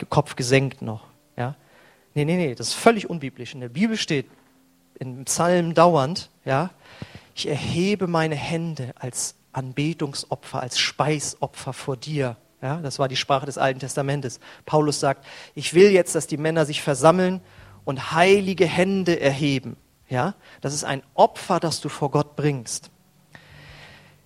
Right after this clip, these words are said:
So, und das bedeutet, ich hab dir jetzt hiermit mitgeteilt, welches Element Gott dir sehr, sehr nahelegt, was du in dein Gebetsleben drin haben solltest. Nämlich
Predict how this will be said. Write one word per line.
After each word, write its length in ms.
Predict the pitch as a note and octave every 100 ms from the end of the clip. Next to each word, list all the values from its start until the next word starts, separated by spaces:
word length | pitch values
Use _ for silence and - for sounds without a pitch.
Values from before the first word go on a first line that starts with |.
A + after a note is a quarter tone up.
| - - _ -
So, 160 | F3+
und 60 | E3
das 140 | D#3
bedeutet, 580 | - E3+ G3+ A#3 E3+ F3
ich 120 | E3
hab 160 | E3+ F3
dir 140 | E3+
jetzt 160 | D#3 D#3
hiermit 320 | - F#3 F3+
mitgeteilt, 840 | F#3+ - - - C#3+ B2+ D#3+ - - - - - - - -
welches 280 | C#3+ C#3+ -
Element 680 | D3+ C#3 C#3+ E3 A3 - - -
Gott 420 | E3 F#3 - - -
dir 180 | C#3+ C#3
sehr, 380 | B2 E3+ A#3+ C4+
sehr 180 | B3 G#3
nahelegt, 640 | F#3+ F3+ D3+ B2+ C3+ - -
was 180 | C#3 -
du 80 |
in 140 | D3+ C3
dein 160 | C3
Gebetsleben 720 | A#2+ - D#3 D#3+ - D3+ D3 C#3
drin 360 | D3 F3+ E3+
haben 220 | C#3+ B2+
solltest. 640 | A#2 B2+ A#2 G#2+ A1+ - - _ - _
Nämlich 440 | C3+ B2+ A#2+ -